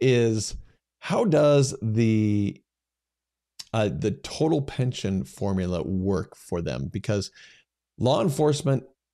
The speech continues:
pension calculation is different. The first twenty years are at a one point seven multiplier instead of a one point zero or one point one. So it's a one point seven multiplier, but that's only if you hit twenty years. You have to hit a full twenty years. So assuming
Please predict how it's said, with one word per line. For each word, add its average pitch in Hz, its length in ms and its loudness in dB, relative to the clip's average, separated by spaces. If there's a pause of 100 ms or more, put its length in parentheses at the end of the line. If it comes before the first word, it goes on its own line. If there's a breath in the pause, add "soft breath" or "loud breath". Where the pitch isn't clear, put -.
(920)
pension 151 400 2
calculation 110 580 0
is 98 120 -2
different. - 440 -6
The 98 60 -4
first 143 320 0
twenty 175 320 2
years 90 500 -2 (560)
are 101 260 -2
at 98 380 -4 (160)
a 98 380 0
one 107 340 -2
point 110 320 -4
seven 151 380 2
multiplier 87 540 -4
instead - 300 -2
of 95 100 -2
a 98 100 0
one 92 200 -2
point 90 220 -8
zero 92 240 -2
or 71 120 -6
one 69 180 -8
point 92 180 -10
one. 143 220 -6 (420 loud breath)
So - 140 0
it's 131 100 2
a 139 60 6
one 147 180 4
point 156 240 0
seven 208 260 2
multiplier, 98 580 -4 (360)
but 147 80 4
that's 170 220 2 (100)
only 170 300 6 (100)
if 143 180 2
you 143 120 4
hit 143 260 2
twenty 117 260 -2
years. 104 280 -2
You 101 80 0
have 147 160 0
to 123 100 0
hit 131 160 4
a 117 60 0
full 117 220 0
twenty 135 260 2
years. 95 140 -2
So - 180 4
assuming 160 800 0